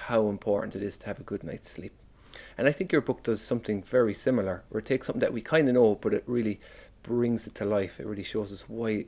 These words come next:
that is so important. How can we start to build better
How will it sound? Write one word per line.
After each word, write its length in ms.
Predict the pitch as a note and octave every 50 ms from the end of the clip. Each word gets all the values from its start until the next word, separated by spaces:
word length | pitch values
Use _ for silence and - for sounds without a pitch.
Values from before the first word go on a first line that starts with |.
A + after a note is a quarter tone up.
| - -
that 180 | - G2 G2 -
is 140 | G#2 G2 -
so 140 | - - -
important. 640 | - - - - G2+ - - - - - - - - - - - - - - - - - - - -
How 320 | - A#3+ C#4 C#4+ C4 B3+ - - - - -
can 240 | - - E3+ D#3 D3
we 80 | C#3 C3
start 320 | - - B2 A#2 G#2+ -
to 80 | - G2+
build 420 | G2 B2+ B2 A2+ G2+ F#2 - - - - - - -
better 400 | G#2+ G#2 - - G2+ F#2+ F#2